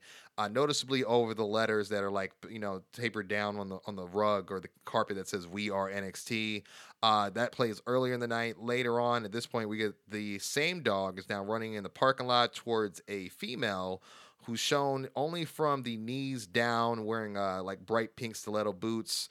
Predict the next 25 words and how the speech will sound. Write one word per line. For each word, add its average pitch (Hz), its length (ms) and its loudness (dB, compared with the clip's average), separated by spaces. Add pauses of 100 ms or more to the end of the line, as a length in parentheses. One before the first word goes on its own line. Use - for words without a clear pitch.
(360)
uh, 104 440 4
and 117 260 -4
it 117 220 -6
just 147 220 0
kinda 151 260 0
get 127 200 -2
this - 240 -4
pink, 139 340 -6
like, 117 280 2 (240)
script - 800 4 (160)
font 120 400 6
that 107 260 -2
appears 120 480 -2
on, 107 320 -4
and 110 160 -6
it 98 60 -18
just 117 180 0
says, 101 160 -2
"See - 180 -4
you 113 220 -4
soon, 110 520 -4 (380)
April, 117 540 2
uh, 107 240 4 (100)
April 123 240 2
thirteenth." 101 520 -4